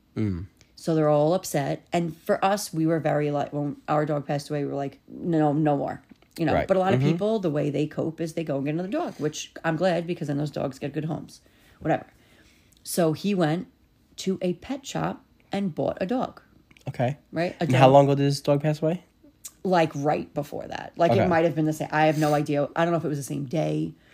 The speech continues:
Speaker 2: or,
Speaker 1: Got it.
Speaker 2: but they were
Speaker 1: Okay.
Speaker 2: mourning and they're like, "Okay, let's go get another puppy. It'll keep,
Speaker 1: Right.
Speaker 2: make us,
Speaker 1: Okay.
Speaker 2: you know, bring us up."
Speaker 1: Right.
Speaker 2: Went to a pet shop, bought a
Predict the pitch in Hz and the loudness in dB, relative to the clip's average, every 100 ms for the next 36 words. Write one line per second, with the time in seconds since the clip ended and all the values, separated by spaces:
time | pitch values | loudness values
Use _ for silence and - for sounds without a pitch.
0 | _ - 165 160 165 170 165 156 156 - | _ -2 0 0 2 2 4 2 0 -2
1 | 147 101 98 190 185 180 175 165 156 151 | 2 2 2 2 2 2 0 0 -2 -2
2 | 156 151 147 - 151 151 147 147 185 180 | -4 -4 -6 -4 -4 -2 -4 -4 -4 -4
3 | 175 151 - - 104 151 147 147 - 160 | -4 -4 -6 -2 0 0 -4 -8 -4 -2
4 | 156 156 165 _ _ 165 151 143 87 - | 2 2 0 _ _ 0 0 -2 -8 -14
5 | _ - 107 - - _ _ _ _ _ | _ -6 -6 -6 -16 _ _ _ _ _
6 | _ - 180 170 170 170 160 156 151 156 | _ -2 -2 0 -4 -6 -6 -6 -6 -12
7 | - _ 175 180 - - 170 | -20 _ 2 2 -4 -6 -6